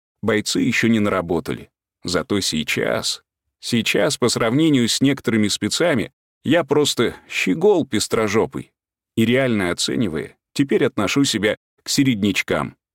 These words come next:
крепким, но не более того. А чтобы вообще не скатиться вниз, приходится постоянно учиться,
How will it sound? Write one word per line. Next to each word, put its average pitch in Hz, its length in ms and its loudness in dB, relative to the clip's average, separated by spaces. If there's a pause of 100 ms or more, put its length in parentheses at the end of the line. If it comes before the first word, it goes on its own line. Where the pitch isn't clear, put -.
(120)
крепким, - 540 0 (260)
но 123 100 4
не 151 120 4
более 165 360 0
того. 82 360 -4 (400)
А 107 80 -2
чтобы 160 300 2
вообще 113 380 0
не 160 100 2
скатиться 104 560 0
вниз, 107 320 0 (360)
приходится 165 560 0
постоянно 131 600 0
учиться, 107 640 -2